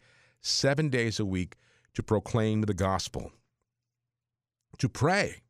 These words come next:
You know, we have the rosary on three, uh, three times a day. Uh, f-, actually, more than that now. We started putting it on in the afternoon, so you can pray the rosary. We have the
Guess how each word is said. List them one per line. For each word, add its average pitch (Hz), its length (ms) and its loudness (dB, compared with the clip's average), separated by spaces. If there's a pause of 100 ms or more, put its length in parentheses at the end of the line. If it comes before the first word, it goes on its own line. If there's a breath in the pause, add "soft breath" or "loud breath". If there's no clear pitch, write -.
(120)
You 104 80 -4
know, 101 120 0
we 110 140 0
have 131 160 -2
the 127 80 2
rosary 143 500 0
on 113 240 -2
three, 135 360 -4 (580 soft breath)
uh, 87 220 -2
three 147 220 0
times 135 340 -2
a 117 60 -2
day. 123 400 -2 (460)
Uh, - 60 -4
f-, - 100 -4
actually, 104 260 -2
more 104 240 2
than 92 120 0
that 80 180 -2
now. 78 240 -4
We 95 80 -2
started 87 240 -2
putting 92 240 -4
it 90 60 -2
on 87 140 -2
in 85 40 -4
the 85 120 -4
afternoon, 110 640 -4
so - 160 -4
you 87 100 -2
can 82 140 -4
pray 107 180 -2
the 80 100 -4
rosary. 135 720 -2 (380 soft breath)
We - 80 0
have 87 140 -2
the 82 180 -2